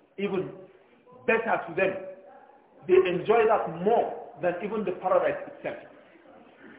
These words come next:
The pleasure of seeing Allah subhanahu wa ta'ala on the day of judgment, as far as the people of paradise is concerned, is more palatable, is more enjoyable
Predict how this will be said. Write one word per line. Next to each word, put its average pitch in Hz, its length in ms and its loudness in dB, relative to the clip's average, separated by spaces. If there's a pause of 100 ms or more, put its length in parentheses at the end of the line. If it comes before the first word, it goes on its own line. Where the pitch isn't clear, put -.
(360)
The 196 80 -2 (160)
pleasure 226 320 4
of - 120 0 (180)
seeing 214 280 -6
Allah 175 320 0
subhanahu - 180 -10
wa 151 60 -8
ta'ala 160 240 0 (120)
on 139 80 -10
the 127 40 -14
day 175 140 0
of 156 140 -6
judgment, 143 280 -8 (1500)
as 160 160 0
far 214 180 6
as 190 60 0
the 180 80 2 (180)
people 214 260 0
of - 160 2
paradise 180 440 4
is 170 100 -12
concerned, 180 440 -4 (720)
is 202 100 -6 (100)
more 240 300 2
palatable, 208 600 -4
is 180 140 -12
more 214 280 -2
enjoyable 208 640 0